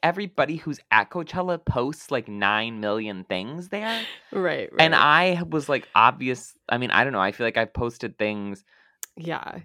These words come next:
Speaker 2: no,
Speaker 1: in
Speaker 2: it
Speaker 1: New
Speaker 2: was,
Speaker 1: York
Speaker 2: yeah.
Speaker 1: recently.
Speaker 2: <laughs>
Speaker 1: And then also, yeah, it was, like, an indoor Ally and A J concert. Like, I don't know.
Speaker 2: <laughs>
Speaker 1: I didn't, I just, I, I guess I wasn't thinking about it that hard, but I was sort of like, Oh, like, I, yeah, everyone will get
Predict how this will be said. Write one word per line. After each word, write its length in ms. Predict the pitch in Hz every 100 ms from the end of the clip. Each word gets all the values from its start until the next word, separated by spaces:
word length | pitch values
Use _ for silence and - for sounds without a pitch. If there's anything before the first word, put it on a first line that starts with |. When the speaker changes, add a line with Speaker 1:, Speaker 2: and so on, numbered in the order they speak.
| -
Speaker 2:
no, 160 | 190
Speaker 1:
in 200 | 156 135
Speaker 2:
it 0 |
Speaker 1:
New 100 | 127
Speaker 2:
was, 0 |
Speaker 1:
York 440 | 113 107 123 113 -
Speaker 2:
yeah. 420 | 175 107 127 -
Speaker 1:
recently. 500 | 90 - 71 90 127
Speaker 2:
<laughs> 60 | _ _ _
Speaker 1:
And 240 | 131 139 127
then 640 | 120 147 147 139 139 135 - _ _ -
also, 280 | 147 160
yeah, 260 | 160 147 147
it 100 | 143
was, 140 | 147
like, 160 | 147 139
an 160 | 143 -
indoor 540 | 131 151 151 147 143 123
Ally 300 | 110 135 135
and 160 | 110
A 140 | 101 127
J 180 | 127 104
concert. 680 | 110 92 90 113 101 101 -
Like, 300 | 120 113 - _ _ _ -
I 120 | -
don't 160 | 147 139
know. 240 | 131 98
Speaker 2:
<laughs> 20 |
Speaker 1:
I 140 | - 143
didn't, 280 | 165 185 - 180 151
I 120 | 180
just, 380 | 190 220 - _ _ - - _ -
I, 300 | 175 190 190
I 80 | 175
guess 200 | 175 196
I 80 | 240
wasn't 400 | 180 147 151 147
thinking 260 | 127 120 143
about 180 | 143 135
it 100 | -
that 320 | 104 110 - _ _ _
hard, 500 | - 107 107 156 165
but 100 | 131
I 100 | 123
was 180 | 117 117
sort 240 | 135 123
of 120 | 101
like, 240 | 117 110 -
Oh, 260 | 202 196 139
like, 200 | 120 107
I, 80 | 107
yeah, 320 | 104 98 87
everyone 300 | 107 117 110
will 140 | 101 98
get 300 | 98 95